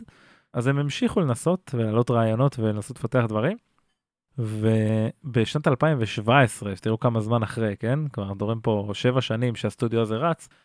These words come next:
נשאר להם משהו כמו שישים יום של מזומן בקופה, והם החליטו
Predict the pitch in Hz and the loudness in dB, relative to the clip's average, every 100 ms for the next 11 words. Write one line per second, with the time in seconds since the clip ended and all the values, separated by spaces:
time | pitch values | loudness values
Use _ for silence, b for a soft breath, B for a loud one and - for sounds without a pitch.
0 | b 120 117 127 135 135 131 127 - 127 | b -8 -4 -2 0 2 0 -2 -4 -2
1 | 127 - 123 - 135 147 135 127 123 - | -2 -2 -4 -2 -2 0 4 4 4 2
2 | 117 117 113 110 113 110 113 - 160 - | 0 0 0 0 0 -2 0 0 0 -2
3 | _ _ _ _ _ _ - 107 101 104 | _ _ _ _ _ _ -6 -2 -2 2
4 | 104 104 107 - 120 113 110 - _ _ | 2 4 2 0 2 2 2 -4 _ _
5 | 113 - 131 151 165 160 | -6 -2 -2 0 2 0